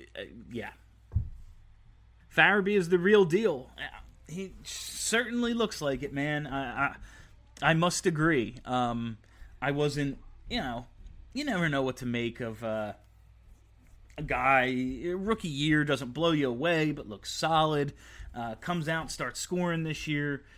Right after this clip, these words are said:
It's really, really exciting. Like I said, he might end up being the best pick of the Hextall era, and he is a player this team badly needs. They need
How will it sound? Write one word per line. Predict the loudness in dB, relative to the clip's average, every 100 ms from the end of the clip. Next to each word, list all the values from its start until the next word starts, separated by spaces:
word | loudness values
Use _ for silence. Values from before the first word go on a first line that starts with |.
| -20 -16
It's | -2
really, | 6 6 6 0
really | -6 2 6 6 6
exciting. | 0 -4 -4 -4 -4
Like | -4
I | -6
said, | -8 -2
he | 0
might | 0 0
end | 2 0
up | 0
being | -2 -4
the | -4
best | -8 -8
pick | -8 -8
of |
the | -8
Hextall | -8 -6 -4 -4
era, | -4 -6 -4
and | -2
he | 0 0
is | 0
a | -4
player | -2 -2 0 -2
this | -6 -8
team | -6 -4 -4 -8 -18 -20 -20
badly | -10 -6 -4 -4 -2 -2 0
needs. | 0 0 -2 -4 -6
They | -4
need | -2 0 0 0 -2